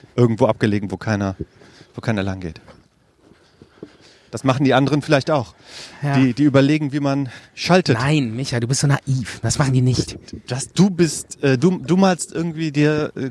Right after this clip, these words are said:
Speaker 1: Sachen aus und siehst nicht das Offensichtliche. Guck, der fährt doch wieder zurück.
Speaker 2: Ach so, okay, vielleicht hast du recht.
Speaker 1: Ja.
Speaker 2: So, jetzt geht's hier weiter, jetzt kommen wir an so eine neue Weggabelung.
Speaker 1: Ja.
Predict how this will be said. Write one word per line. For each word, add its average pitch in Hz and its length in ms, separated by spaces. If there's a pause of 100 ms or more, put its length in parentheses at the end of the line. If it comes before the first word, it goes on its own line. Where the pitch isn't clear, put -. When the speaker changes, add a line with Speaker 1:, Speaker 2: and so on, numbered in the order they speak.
Speaker 1:
Sachen 151 400
aus 185 380
und - 360
siehst 135 480
nicht 151 220
das 147 160
Offensichtliche. 123 720 (1160)
Guck, - 180
der 135 100
fährt 151 160
doch 123 100
wieder 139 180
zurück. 139 340 (340)
Speaker 2:
Ach 127 220
so, 117 320
okay, 113 320
vielleicht 101 220
hast 101 160
du 90 40
recht. 95 280
Speaker 1:
Ja. 113 160 (1040)
Speaker 2:
So, 143 160
jetzt 135 160
geht's 165 180
hier 190 300
weiter, 180 200
jetzt 170 140
kommen 185 160
wir 156 80
an 160 80
so 147 60
eine 156 160
neue 151 500
Weggabelung. 170 920 (460)
Speaker 1:
Ja. 123 60